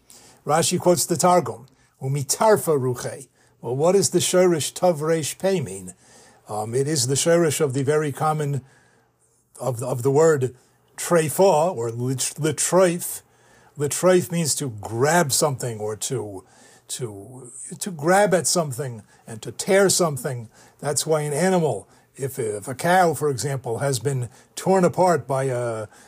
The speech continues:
by a fox or a lion, so it's called treifa,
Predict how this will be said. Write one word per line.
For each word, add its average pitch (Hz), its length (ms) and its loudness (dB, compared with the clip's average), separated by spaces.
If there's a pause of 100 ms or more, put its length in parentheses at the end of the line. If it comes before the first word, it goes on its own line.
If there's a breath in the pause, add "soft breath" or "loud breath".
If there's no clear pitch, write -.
(120)
by 135 160 -2
a 135 220 0
fox 202 500 0
or 127 120 -2
a 123 80 0
lion, 170 520 2 (300 soft breath)
so 147 240 -2
it's 147 140 -2
called 180 320 2
treifa, 208 580 2